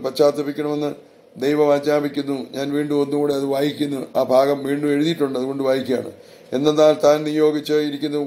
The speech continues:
ഒരു മനുഷ്യൻ വഴി ലോകത്തെ, അതായത് സർവ്വജനത്തെയും മുഴുവൻ മനുഷ്യരെയും നീതിയോടെ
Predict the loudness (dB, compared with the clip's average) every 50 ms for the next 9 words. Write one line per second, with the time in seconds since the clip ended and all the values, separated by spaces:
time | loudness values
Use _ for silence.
0 | 0 2 4 4 4 4 4 2 2 -2 -2 -4 -4 -4 0 0 0 2 2 0
1 | -2 -4 -10 -14 -20 -20 -20 -14 -2 2 4 6 6 6 4 4 2 2 2 2
2 | 0 -4 -2 2 4 4 4 4 2 2 2 2 2 0 0 -2 -4 -4 -2 -2
3 | -2 -2 -2 -4 -10 -18 -20 -20 _ _ -8 -4 -2 -2 -2 -2 0 2 4 4
4 | 4 2 0 -2 -2 -2 -4 -2 -2 0 -2 -2 -4 -8 -14 -20 -20 _ -20 -20
5 | -20 -10 -6 -4 -2 0 2 4 6 6 6